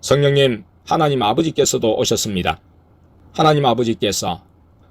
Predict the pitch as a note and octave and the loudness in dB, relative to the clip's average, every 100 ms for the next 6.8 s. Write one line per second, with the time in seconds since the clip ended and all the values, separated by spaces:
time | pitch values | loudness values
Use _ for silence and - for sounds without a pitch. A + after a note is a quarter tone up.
0 | - F#3 A3 G#3+ G#3 F#3 D3+ C3 F#3 G#3+ | 4 6 6 8 8 8 6 4 6 6
1 | G#3+ G#3 G3+ G3 F#3 D3 - _ A#2+ C#3 | 6 8 8 8 6 0 -12 _ 0 4
2 | F3 F3+ E3+ D3+ A2+ C3 G3+ G3+ D3 D3+ | 6 8 8 8 6 2 2 2 2 2
3 | F#3 A#3+ A#3+ A#3 F#3+ D#3 D#3+ C#3+ A#2 E2 | 4 4 2 4 4 6 8 8 6 2
4 | - _ _ _ _ _ C#3+ F3 F3 E3 | -8 _ _ _ _ _ 2 4 4 4
5 | E3 G3 F#3+ F#3 F3 D3+ - B2 F#3 F#3+ | 4 6 8 10 8 2 2 2 4 6
6 | F3 F3 E3+ F#3+ D3+ A#2+ G#2+ F#2 | 6 4 4 6 6 4 2 -4